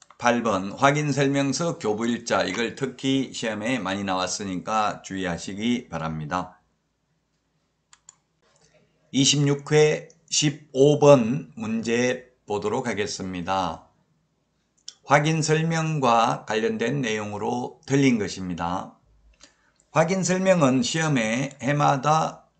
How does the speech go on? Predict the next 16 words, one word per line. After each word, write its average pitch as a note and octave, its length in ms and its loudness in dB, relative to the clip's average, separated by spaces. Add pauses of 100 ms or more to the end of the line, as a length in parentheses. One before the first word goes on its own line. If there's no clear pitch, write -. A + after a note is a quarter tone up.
(160)
출제가 B2 920 -4
되죠. G2+ 640 -8 (2750)
일 B2 180 -2
번, F#2+ 380 -4
개업공개사는 A#2+ 1500 2 (220)
중개 B2 480 4
완성되기 B2+ 640 0
전에, G#2 420 -6 (680)
예, B2 220 0
그렇습니다. A2 840 0
계약 D3+ 280 4
성립되기 F3 600 -4
전에 D3+ 220 0
미리 F3 320 -2
설명해야 A#2+ 440 0
되죠. A2+ 420 -4